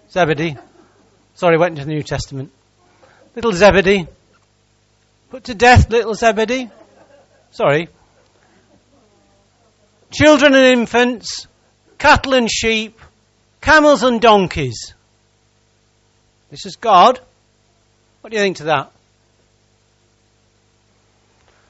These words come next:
Do we ignore passages like that? Do we pretend they're not actually in the Bible? 'Cause there are several of these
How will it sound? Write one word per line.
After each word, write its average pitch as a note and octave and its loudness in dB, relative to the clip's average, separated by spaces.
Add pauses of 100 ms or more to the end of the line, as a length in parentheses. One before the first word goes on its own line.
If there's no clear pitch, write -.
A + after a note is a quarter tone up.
(720)
Do F#3+ -10
we G#3 0
ignore G#3 4
passages B3 0
like C4 0
that? C#4 0 (1160)
Do G3 -18
we F#3+ -4
pretend B3+ 0
they're B3 0
not A#3 4
actually B3 4
in A#3 -2
the A#3+ 0
Bible? B3 4
'Cause A3 -6
there C#4 -6
are C#4 0
several A#3 2
of F3 -2
these G3+ -4